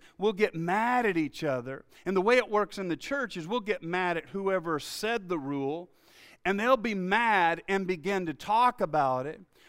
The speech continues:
Well, as spiritual leaders, we have to be quiet about it, because we can't go and talk to everybody about it. And so whenever there's silence about an issue,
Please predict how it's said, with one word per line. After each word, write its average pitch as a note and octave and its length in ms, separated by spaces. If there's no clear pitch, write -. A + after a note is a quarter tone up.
Well, G#3 140
as G3+ 140
spiritual C#4+ 540
leaders, G3+ 340
we B3+ 160
have A3+ 260
to - 60
be F#3+ 120
quiet A#3 460
about C#3 380
it, - 80
because G3 320
we C#4 140
can't A3 320
go F#3+ 240
and D#3+ 80
talk F3 300
to - 120
everybody E3 540
about D3+ 420
it. G#3 100
And G#3 160
so A#3+ 160
whenever A#3+ 380
there's G3+ 240
silence A#3 880
about D3+ 340
an C#3 140
issue, E3 560